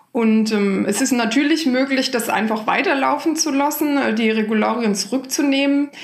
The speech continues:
Aber es wird dann nicht sehr lange dauern und man wird dann das Grundwasser reinigen müssen. Ähm, und Nitrat ist extrem schwierig beziehungsweise teuer, ähm, aus dem Wasser wieder herauszuholen.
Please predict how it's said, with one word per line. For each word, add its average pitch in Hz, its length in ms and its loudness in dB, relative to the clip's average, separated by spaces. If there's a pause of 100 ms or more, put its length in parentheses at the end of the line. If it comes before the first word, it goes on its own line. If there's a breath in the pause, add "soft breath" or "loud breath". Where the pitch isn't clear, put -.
(200 loud breath)
Aber 214 260 -2
es 220 160 -2
wird 226 180 0
dann 220 140 2
nicht 226 180 -2
sehr 226 200 0
lange 247 340 0
dauern 277 760 2
und 220 320 -2
man 214 240 2
wird 220 180 0
dann 220 100 2
das 214 200 -2
Grundwasser 226 460 0
reinigen 196 540 0
müssen. 262 400 0 (280 loud breath)
Ähm, 208 260 0
und 220 180 2
Nitrat 220 540 0
ist - 180 -6
extrem 226 480 -2
schwierig 262 500 0
beziehungsweise 220 720 -2
teuer, 196 600 -2 (220)
ähm, 202 240 0
aus 208 240 -2
dem 214 200 0
Wasser 214 320 -2
wieder 202 180 0
herauszuholen. 196 1120 -2